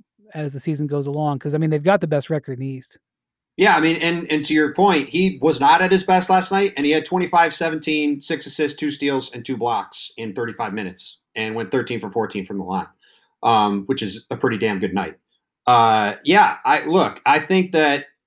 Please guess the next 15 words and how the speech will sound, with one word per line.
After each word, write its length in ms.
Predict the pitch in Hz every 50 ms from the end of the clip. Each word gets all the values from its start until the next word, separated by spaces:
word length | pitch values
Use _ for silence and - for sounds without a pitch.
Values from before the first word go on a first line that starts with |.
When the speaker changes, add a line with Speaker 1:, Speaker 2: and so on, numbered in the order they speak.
| _ _ _ _ _ _ -
Speaker 2:
Embiid, 480 | 123 127 110 139 170 202 214 214 202 180
to 100 | - 151
me, 220 | 147 151 160 156
has 220 | 151 147 - - -
been 240 | - 135 135 139
the 80 | 143 135
best 200 | 131 131 131 -
player 360 | - 135 135 131 131 127 123
in 100 | 131 127
the 100 | 127 123
league 380 | 113 120 120 123 123 120 - _ -
so 180 | - - 120
far 200 | 117 123 123 120
this 160 | 117 120 120
season. 440 | - 127 123 117 127 127 123 127 123